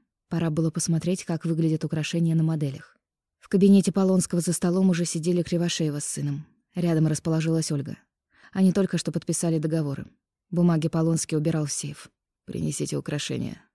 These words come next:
дал он мне указание. «Модели будут заходить сюда и расписываться за каждое изделие. Девушки за них отвечают. Предупредите их о материальной ответственности».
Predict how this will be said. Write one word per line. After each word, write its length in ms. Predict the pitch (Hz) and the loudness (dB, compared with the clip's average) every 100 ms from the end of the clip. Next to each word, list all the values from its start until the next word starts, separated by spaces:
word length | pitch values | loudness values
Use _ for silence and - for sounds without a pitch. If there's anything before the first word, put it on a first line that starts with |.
| _ _ 185 | _ _ 0
дал 180 | 180 | 2
он 120 | 170 170 | 4 6
мне 160 | 170 | 4
указание. 640 | 160 175 160 156 143 143 156 _ _ _ _ _ _ _ _ - | 2 0 -2 -2 -2 -4 -12 _ _ _ _ _ _ _ _ -10
«Модели 380 | 143 139 135 | -8 -6 -4
будут 240 | 139 139 147 | -4 -6 -6
заходить 360 | 135 135 139 | -8 -8 -8
сюда 240 | - 143 165 | -6 -6 -4
и 100 | 151 | -4
расписываться 600 | 135 - 139 - 131 131 | -6 -8 -10 -8 -10 -8
за 100 | 135 | -10
каждое 360 | 139 135 139 | -8 -8 -8
изделие. 400 | 127 131 117 - - _ - | -8 -10 -10 -12 -16 _ -10
Девушки 420 | 143 151 135 - | -4 -4 -4 -8
за 120 | 139 | -8
них 160 | 117 135 | -6 -6
отвечают. 560 | - 139 - 110 - - _ _ _ _ | -10 -10 -10 -12 -16 -20 _ _ _ _
Предупредите 640 | - - 156 151 143 - | -12 -8 -4 -4 -4 -8
их 120 | 135 | -8
о 40 | 139 | -6
материальной 500 | 143 156 147 139 143 | -6 -4 -2 -2 -4
ответственности». 680 | 143 131 - 110 - - | -6 -8 -8 -10 -10 -14